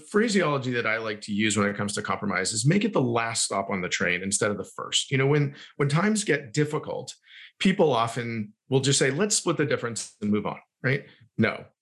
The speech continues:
that's not what you wanna do, because you don't, a lot of times don't even know what the real problem is and whether you really need to split the difference. Maybe there's a way in which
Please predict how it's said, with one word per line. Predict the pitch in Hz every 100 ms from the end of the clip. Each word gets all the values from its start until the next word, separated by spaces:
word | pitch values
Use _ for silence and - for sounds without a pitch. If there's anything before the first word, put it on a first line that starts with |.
| _
that's | - 131 139
not | 131 127 143
what | 123
you | 113
wanna | 110 104
do, | 101 101
because | 147 180 156
you |
don't, | 196 208 202
a | 139
lot | 143
of | 175
times | 156 131
don't | 139 151
even | 151 156
know | 139 165 135 104 104 - - - _ -
what | 127 143 143
the | 131
real | 131 127
problem | 123 113 113 110 101
is | 113
and | 143 139
whether | 165 196
you | 202
really | 170 180 175
need | 160 175 170 156
to | 165
split | - 156 -
the | 156
difference. | 226 - - -
Maybe | 113 151 190
there's | 180 160
a | 143
way | 113 117 120 127
in | 123
which | 104 104 107 - -